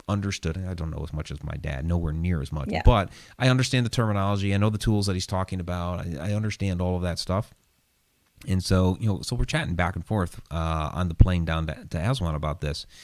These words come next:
Speaker 1: and he's like, You know, I've been thinking about dusting off my old, um, you know, tour that would cover a lot of that stuff. You know, you and I should do that together. It's like,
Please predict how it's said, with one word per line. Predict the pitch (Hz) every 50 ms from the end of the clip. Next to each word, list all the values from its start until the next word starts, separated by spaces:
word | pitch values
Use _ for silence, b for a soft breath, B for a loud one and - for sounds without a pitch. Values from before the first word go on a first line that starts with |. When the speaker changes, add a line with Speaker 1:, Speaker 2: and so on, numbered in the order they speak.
| B B B B B B B B B
Speaker 1:
and | - 92 92 92 92
he's | 101 98 92
like, | 98 90 87
You | - 120
know, | 127
I've | 135
been | 139 127
thinking | - 156 170 170 123
about | 101 87 85 -
dusting | - 101 95 - - 90 92
off | 92 95 101 98 -
my | 85 87 87
old, | 85 85 85 85 85 - - b b b b b b b -
um, | - 98 90 87 87 85 85 85 85 82 80 - - _ _ _ _ _ _ _ -
you | 95
know, | 92 80
tour | - - - 190 226 196 87 87
that | 85 85 67
would | 92 90 -
cover | - 175 180 - 160 117
a | 98
lot | 92 87 85 85
of | 85
that | 82 80 78 - -
stuff. | - - 69 - - - -
You | 78 87 92
know, | 85
you | 85 90 98 98 104
and | 101
I | 92 87
should | 82 - 82 87
do | 104 131 151
that | 104 67 -
together. | - 85 78 67 - - 57 71
It's | 92 -
like, | 92 92